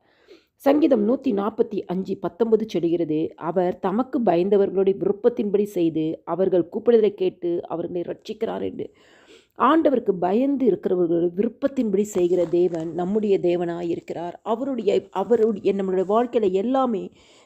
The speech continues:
தேவனுக்கு பிரியமா நம் வாழ்க்கையில செய்யும் பொழுது, தேவன் என்ன பண்ணுகிறார் என்று சொன்னால், நம்மளுடைய கூப்பிடுதலை கேட்பாராம், நம்மளுடைய இருதயத்தின் வேண்டுதலை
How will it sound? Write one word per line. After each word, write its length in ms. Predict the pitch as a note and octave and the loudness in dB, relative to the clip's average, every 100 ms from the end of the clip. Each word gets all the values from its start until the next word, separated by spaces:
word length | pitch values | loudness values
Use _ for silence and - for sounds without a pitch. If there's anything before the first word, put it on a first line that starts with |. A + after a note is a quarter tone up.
| _ F3+ | _ 2
தேவனுக்கு 400 | A3 D4 C#4+ - G3 | 2 2 -2 -4 -2
பிரியமா 400 | G3 G#3+ G#3+ A3+ | 0 0 0 -2
நம் 200 | A3 F3 | -2 -6
வாழ்க்கையில 360 | F3 G3 G3+ F#3 | -6 -6 -4 -6
செய்யும் 340 | - F3+ F#3 | -4 -4 -2
பொழுது, 420 | F3+ E3+ - E3 - | -4 -4 -4 -4 2
தேவன் 400 | G3 G#3+ G3+ F3 | 4 4 2 -4
என்ன 200 | F#3 G#3+ | -4 -4
பண்ணுகிறார் 320 | G#3+ F#3 G3 | -2 0 0
என்று 160 | F3+ F3 | 0 -2
சொன்னால், 540 | F#3+ F3+ F3 D#3+ F3+ - _ _ _ - G3 | -4 -4 -2 0 -2 -4 _ _ _ -4 0
நம்மளுடைய 540 | A3 C#4 D#4 C4 G#3+ | 4 4 4 4 2
கூப்பிடுதலை 560 | - D#4+ - D4+ G#3 G#3 - | 0 -4 -2 -2 -2 -2 -2
கேட்பாராம், 580 | A3 A#3 B3+ G#3+ F#3+ - _ - | -2 -2 -2 -4 -4 -10 _ -4
நம்மளுடைய 400 | A3 C4 B3 A3+ | 0 2 2 2
இருதயத்தின் 520 | A#3+ C#4 D#4 - G#3 F#3 | 2 2 0 -2 -4 2
வேண்டுதலை 680 | A3 D4+ C#4+ A#3+ G#3 - | 4 4 0 2 2 -2